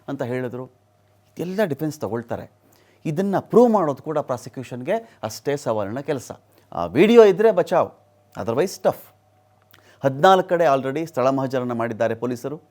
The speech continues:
ಎ ಟು ದರ್ಶನ್ ಪಾತ್ರ ಏನು ಅಂತ ನೋಡಿದ್ರೆ, ದರ್ಶನ್ ಸೂಚನೆ ಮೇರೆಗೇನೆ ಕಿಡ್ನಾಪ್ ಮಾಡಿರೋದು ಅಂತ ಆರೋಪ. ಪಾತ್ರ ಎರಡು, ಆರೋಪಿಗಳೆಲ್ಲ ಸೇರ್ಕೊಂಡು ರೇಣುಕಾಸ್ವಾಮಿಯನ್ನ ಹತ್ಯೆ ಮಾಡಿದ್ದಾರೆ ಅಂತ ಆರೋಪ. ಮೂರು, ಶವ ವಿಲೇವಾರಿ ಮಾಡೋದಕ್ಕೆ ಸೂಚನೆ ಕೊಟ್ಟಿದ್ದೇ ನಟ ದರ್ಶನ್ ಅಂತ.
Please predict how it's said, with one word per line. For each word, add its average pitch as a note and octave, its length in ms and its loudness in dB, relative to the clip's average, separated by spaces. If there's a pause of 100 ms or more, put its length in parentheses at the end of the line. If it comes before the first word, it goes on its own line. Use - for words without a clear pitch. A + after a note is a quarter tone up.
(580)
ಎ C#3+ 160 4
ಟು C#3+ 260 -4
ದರ್ಶನ್ C3 340 0
ಪಾತ್ರ B2+ 240 -4
ಏನು A#2+ 160 -2
ಅಂತ A#2 120 -6
ನೋಡಿದ್ರೆ, A2+ 520 -4
ದರ್ಶನ್ D#3+ 360 0
ಸೂಚನೆ C#3+ 360 -4
ಮೇರೆಗೇನೆ A2 880 0
ಕಿಡ್ನಾಪ್ E3 420 -2
ಮಾಡಿರೋದು A2 320 -4
ಅಂತ A2 140 -6
ಆರೋಪ. D3+ 260 -6 (480)
ಪಾತ್ರ G#2+ 220 -2
ಎರಡು, C3 420 0 (280)
ಆರೋಪಿಗಳೆಲ್ಲ C#3+ 580 4
ಸೇರ್ಕೊಂಡು C3 520 -4
ರೇಣುಕಾಸ್ವಾಮಿಯನ್ನ B2 720 -4
ಹತ್ಯೆ G#2+ 260 -6
ಮಾಡಿದ್ದಾರೆ G2 560 -4
ಅಂತ G#2+ 160 -8
ಆರೋಪ. F2 280 -10 (1040)
ಮೂರು, C#3 360 2 (440)
ಶವ F3 320 8
ವಿಲೇವಾರಿ F3 440 2
ಮಾಡೋದಕ್ಕೆ C3+ 520 -4
ಸೂಚನೆ C#3+ 400 -6
ಕೊಟ್ಟಿದ್ದೇ C3+ 380 -8
ನಟ C3 180 -6
ದರ್ಶನ್ A#2 440 -6
ಅಂತ. F#2 180 -12